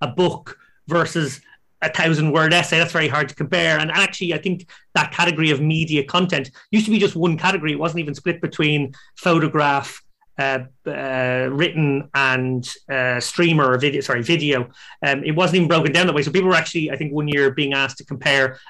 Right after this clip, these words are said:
a, a funny Doug Polk video to a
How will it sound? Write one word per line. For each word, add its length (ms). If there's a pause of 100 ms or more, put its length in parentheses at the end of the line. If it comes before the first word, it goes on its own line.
(120)
a, 340 (240)
a 40
funny 440
Doug 220
Polk 260
video 460 (280)
to 400
a 540